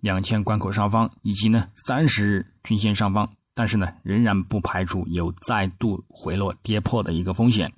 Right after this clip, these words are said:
具体走势上，金价自亚市呢小幅低开二点九七美元，于二零零七点八二美元每盎司开盘，在先行走低录得日内低点二零零七点一九美元之后，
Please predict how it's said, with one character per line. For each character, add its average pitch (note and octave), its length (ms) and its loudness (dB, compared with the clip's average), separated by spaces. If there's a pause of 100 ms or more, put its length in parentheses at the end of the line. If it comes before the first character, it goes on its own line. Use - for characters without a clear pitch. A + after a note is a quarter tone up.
(960)
具 E3 140 4
体 C#3+ 100 6
走 B2+ 100 4
势 B2 140 4
上， C3+ 180 2 (520)
金 C#3+ 200 2
价 B2+ 180 4
自 A#2 160 6
亚 A2+ 180 6
市 A2 200 0
呢 F#2 160 0
小 F2+ 280 0
幅 A2 220 0
低 A2+ 180 -2
开 G#2+ 220 0 (160)
二 A2 320 0
点 F#2 240 0
九 F2+ 240 -2
七 - 180 -2
美 G2 180 2
元， F2 280 0
于 G2+ 200 2
二 A2+ 300 0
零 G2+ 220 2
零 G2 180 2
七 A#2+ 280 2
点 F2+ 300 0
八 A#2 180 -2
二 A#2 200 0
美 F2+ 140 -2
元 F2+ 160 -2
每 F2+ 120 0
盎 G#2+ 220 0
司 - 240 -2
开 G2+ 200 -2
盘， G2 260 -4 (260)
在 B2 240 2
先 E3+ 300 4
行 A2+ 260 2 (140)
走 F#2+ 220 0
低 B2+ 280 0 (100)
录 F3+ 220 4
得 G2 200 0
日 G2+ 100 0
内 G2 140 2
低 G2 120 0
点 F2+ 300 -2
二 G#2+ 220 0
零 G2 200 2
零 F#2+ 160 0
七 - 240 0
点 F2+ 280 0
一 A2+ 160 2
九 G#2 240 0
美 G2 160 2
元 F2+ 180 0
之 A#2 140 0
后， - 280 -2